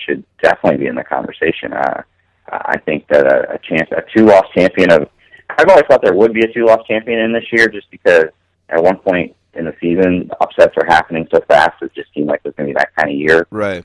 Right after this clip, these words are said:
Speaker 1: Obviously, we go into last weekend with enough one-loss teams that it probably shouldn't happen, but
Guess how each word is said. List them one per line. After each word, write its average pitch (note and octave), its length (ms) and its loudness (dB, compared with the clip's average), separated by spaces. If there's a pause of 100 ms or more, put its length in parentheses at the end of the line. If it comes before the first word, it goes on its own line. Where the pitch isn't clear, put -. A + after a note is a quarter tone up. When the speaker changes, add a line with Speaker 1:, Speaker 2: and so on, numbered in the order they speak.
(100)
Speaker 1:
Obviously, D#2 380 -2
we D#2 120 0
go D#2 160 0
into D2+ 160 -2
last D2+ 320 4
weekend D2 480 -2 (340)
with D2+ 160 -4
enough D2+ 360 0
one-loss D2+ 440 0
teams D#2+ 180 -6
that D2 100 0
it B1 100 -2
probably D#2 480 0
shouldn't F#2 220 2
happen, C#2+ 420 -4
but C2+ 240 -2